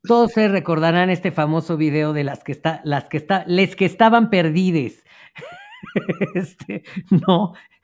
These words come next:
Y que re-, requerían su texto de geografía, señores. Que bueno, quiero cerrar esta andanada de memes del, a la anticonvocatoria de la sep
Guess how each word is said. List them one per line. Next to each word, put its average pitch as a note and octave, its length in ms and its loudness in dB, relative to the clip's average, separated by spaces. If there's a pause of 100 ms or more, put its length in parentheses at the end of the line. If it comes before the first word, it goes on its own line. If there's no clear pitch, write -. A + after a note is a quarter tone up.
(200)
Y D#3 100 -10
que E3+ 140 -4
re-, E3+ 260 -2
requerían F#3 440 2
su F3+ 180 -6
texto G3 320 -2
de E3 100 0
geografía, C#3+ 880 0 (300)
señores. C#3+ 680 -2 (640)
Que A3 120 4
bueno, A#3+ 400 4 (240)
quiero D#4+ 400 4
cerrar A3 680 2
esta G#3 280 0
andanada F#3+ 640 0
de D#3+ 120 -2
memes E3 520 -2
del, C3+ 480 -10
a D3 120 -4
la D3+ 100 -2
anticonvocatoria D3 640 -4
de E3+ 60 2
la - 20 0
sep F#3 280 0